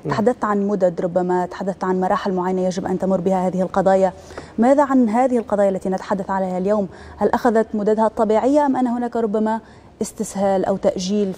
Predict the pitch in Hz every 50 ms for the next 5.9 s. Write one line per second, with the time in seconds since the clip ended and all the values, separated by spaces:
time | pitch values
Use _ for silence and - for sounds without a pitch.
0 | - - - 202 196 202 226 285 294 - - 180 175 165 - 185 175 170 170 165
1 | 180 175 175 165 156 - 226 226 220 214 - - 226 - 240 226 - - 196 190
2 | 190 185 180 175 175 170 170 165 165 160 156 156 151 156 156 - - 156 127 165
3 | - - 196 180 151 - - - - - - - - - - 202 233 - - -
4 | - - 180 180 175 160 156 139 143 156 156 165 156 143 135 - - 147 - 120
5 | - - 117 123 127 139 170 180 170 151 139 151 156 175 190 185 185